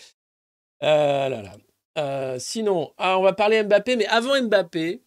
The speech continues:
parce que, attendez, attendez, on parle jamais foot dans cette revue de presse, mais là, c'est important parce que, vous allez voir, c'est quand même le drame, le drame au P S G, hein. C'est quand même super grave.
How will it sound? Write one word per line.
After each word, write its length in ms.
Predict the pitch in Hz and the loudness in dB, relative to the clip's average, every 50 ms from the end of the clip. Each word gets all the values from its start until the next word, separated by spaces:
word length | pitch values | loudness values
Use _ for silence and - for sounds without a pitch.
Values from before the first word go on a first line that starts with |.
| _ _ _ _ _ _ _ _ _ _ _ _ _ _ _ _ _ _ - | _ _ _ _ _ _ _ _ _ _ _ _ _ _ _ _ _ _ -16
parce 120 | 127 - | -12 -6
que, 60 | - | -6
attendez, 300 | 160 147 - 160 151 156 156 | -4 -4 -4 -4 -4 -4 -4
attendez, 360 | 165 160 165 165 143 131 120 | -4 -4 -4 -4 -4 -4 -6
on 120 | 117 117 | -8 -8
parle 160 | 123 139 139 139 | -6 -6 -6 -4
jamais 220 | 160 147 160 151 | -4 -4 -2 -4
foot 320 | 131 - - 180 190 185 | -4 -6 -8 -8 -8 -6
dans 140 | 165 139 131 | -4 -4 -4
cette 260 | - - 143 127 - | -2 -2 -4 -4 -4
revue 220 | - 123 127 127 131 | -2 -2 -2 -2 -4
de 60 | 135 | -6
presse, 260 | - - 190 202 - | -2 0 0 0 0
mais 80 | 151 143 | 0 -2
là, 80 | 151 | -2
c'est 120 | 147 - 160 | 0 0 -2
important 400 | 151 143 - 156 - - 220 208 | -2 -2 -2 -4 -2 -2 -4 -2
parce 200 | - 156 139 - | -2 -4 -2 0
que, 80 | 170 | 0
vous 560 | 131 - - - - - - - - - - 151 | 0 0 -2 -12 -20 -20 -20 -20 -14 -8 -4 0
allez 80 | 156 | 2
voir, 180 | 170 196 196 156 | 4 4 4 2
c'est 160 | - - 120 | 0 -6 -10
quand 140 | - - 151 | -8 -4 -4
même 120 | 170 147 | -2 -2
le 120 | 117 110 101 | -4 -6 -8
drame, 440 | 110 117 139 151 196 214 214 120 113 | -8 -8 -2 2 2 2 2 2 -4
le 100 | 127 123 | -10 -12
drame 260 | 120 135 156 170 180 | -10 -6 -4 -2 -2
au 60 | 170 151 | -2 -4
P 200 | 147 - - 147 | -2 -2 -2 -2
S 60 | 139 | -2
G, 300 | 123 123 120 110 104 107 | -4 -6 -8 -10 -10 -12
hein. 60 | 107 | -14
C'est 160 | 110 - - 147 | -16 -18 -12 -8
quand 80 | 147 | -6
même 140 | 143 143 131 | -6 -6 -6
super 480 | - - - 220 233 185 - 165 151 135 | -8 -8 -6 -6 -6 -4 -2 -2 -2 -2
grave. 200 | 120 110 104 | -4 -6 -8